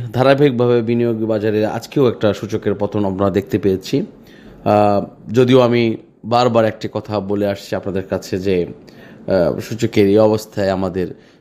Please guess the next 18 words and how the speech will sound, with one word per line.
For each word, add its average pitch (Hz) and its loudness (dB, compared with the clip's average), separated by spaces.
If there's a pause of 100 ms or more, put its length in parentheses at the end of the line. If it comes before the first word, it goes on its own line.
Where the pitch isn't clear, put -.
সাধারণ 120 0
বিনিয়োগকারীদের 101 0
করণীয় 92 -2
কী 139 -6 (680)
এবং, 101 2 (140)
আহ, 98 2
ধারাবাহিক 123 2
দরপতনে 123 0
আমাদের 95 -4
আসলে 90 -6 (420)
কী 139 -6
করণীয় 92 2
রয়েছে। 87 -4 (1800)
আর 127 2
আজকে 160 2
আমি 139 2
একটা 131 -2
উদাহরণ 151 0